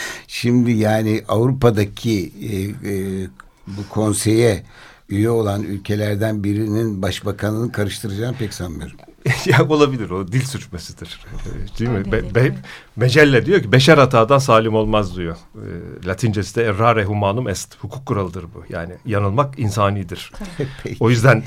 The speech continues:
Speaker 2: e, borçlar kanunumuzda hep yanılmayı, işte hatayı düzelten hukuk
Speaker 3: Tabii.
Speaker 2: muhakemeleri kanununda biliyorsunuz. O yanılmaları, hatalara karşı şeyler vardır, hukuk kuralları vardır.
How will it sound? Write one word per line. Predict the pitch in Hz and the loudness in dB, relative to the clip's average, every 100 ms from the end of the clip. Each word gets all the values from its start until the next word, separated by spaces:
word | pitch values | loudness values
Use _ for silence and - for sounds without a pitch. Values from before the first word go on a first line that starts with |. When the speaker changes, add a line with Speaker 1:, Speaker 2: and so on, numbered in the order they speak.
| - 127 | -6 -4
Speaker 2:
e, | 113 107 - | -4 -6 -8
borçlar | 107 110 - 110 101 | 0 0 4 0 2
kanunumuzda | 107 101 98 101 95 104 | 0 0 -2 -6 -4 -6
hep | 101 110 107 - - - - | -4 -10 -12 -16 -20 -16 -8
yanılmayı, | 113 107 107 104 104 104 | -2 0 0 0 0 -2
işte | 104 - 104 | -6 -8 -6
hatayı | 87 107 113 107 113 | -4 -2 2 2 0
düzelten | 101 98 92 98 98 | -4 -4 -4 -6 -10
hukuk | 127 117 104 | -10 -12 -12
Speaker 3:
Tabii. | 104 | -6
Speaker 2:
muhakemeleri | 104 92 98 98 92 | -4 -2 -4 -8 -8
kanununda | - 92 90 92 117 | -6 -6 -6 -8 -10
biliyorsunuz. | - 90 - - - - - - - - | -8 -10 -10 -14 -14 -18 -20 -20 -20 -14
O | 110 107 | -10 -4
yanılmaları, | 107 110 110 110 107 101 | -2 0 2 2 0 -2
hatalara | 110 110 110 117 113 | -2 0 2 0 -2
karşı | 101 98 - | -4 -8 -4
şeyler | 110 107 110 | 0 2 0
vardır, | 98 85 95 | -2 -6 -8
hukuk | 104 131 135 | -8 -8 -8
kuralları | 92 92 92 98 | -6 -4 -6 -8
vardır. | 92 85 165 | -8 -8 -12